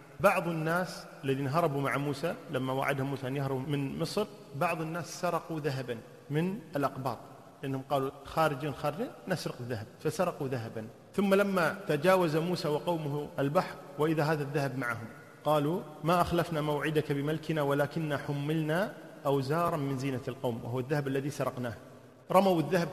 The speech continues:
كله بأمر موسى عليه الصلاة والسلام، إن هذا الذهب حرام، ذهب مسروق هذا، كيف تستحلونه؟ فألقوا الذهب، فقام السامري وجمع الذهب كله، أخذه ثم صنع منه عجلاً من ذهب، عجل بقرة،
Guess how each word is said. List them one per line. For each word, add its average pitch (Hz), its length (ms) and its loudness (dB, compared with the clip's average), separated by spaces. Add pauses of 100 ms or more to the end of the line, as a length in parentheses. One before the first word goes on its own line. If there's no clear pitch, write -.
كله 123 300 -2 (160)
بأمر 165 280 2
موسى 151 320 -2
عليه 123 100 -4
الصلاة 120 200 -6
والسلام، 113 280 -10
إن 127 100 -8
هذا 151 120 0
الذهب 156 300 -2
حرام، 170 280 -2 (260)
ذهب 151 200 2
مسروق 170 440 -2
هذا، - 260 -12 (260)
كيف 220 140 -2
تستحلونه؟ 120 720 -6 (280)
فألقوا 170 420 2
الذهب، 113 320 -4 (400)
فقام 151 420 0 (140)
السامري 165 640 -2
وجمع 147 440 -2
الذهب 156 300 -2 (120)
كله، 120 240 -4 (380)
أخذه 185 380 4
ثم 170 280 -2
صنع 151 340 0
منه 165 380 -2 (220)
عجلاً 160 460 -2 (220)
من 147 140 2
ذهب، 131 260 2 (540)
عجل 160 260 0 (420)
بقرة، 139 380 0